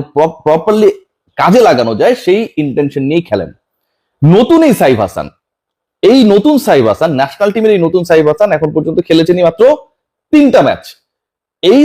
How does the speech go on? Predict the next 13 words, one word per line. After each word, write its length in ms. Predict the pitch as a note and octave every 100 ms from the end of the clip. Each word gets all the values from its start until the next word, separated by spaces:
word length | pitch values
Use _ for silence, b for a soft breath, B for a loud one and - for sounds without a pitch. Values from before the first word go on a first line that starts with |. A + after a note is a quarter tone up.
| C#4+
সাইফ 180 | G3+ E3
হাসান 160 | C3+ B2 A#2
সম্পর্কে 300 | A2+ A2+ F#3 F3+
খুব 100 | E3+ C3
বেশি 180 | C#3 F3+ C3+ A2+
ডেটা 280 | C#3 - C#3 A#2+
নেই, 140 | G#2+ F3+ C4+ _ _ _ _
খুব 140 | - A#3 E3+
বেশি 180 | G3+ F#3+
ডেটা 260 | B2 A2 G#2
নেই, 140 | C#3 G3
ডেটা 200 | G#2+ - F3 - _ - A#2
নেই 160 | C#3 A#3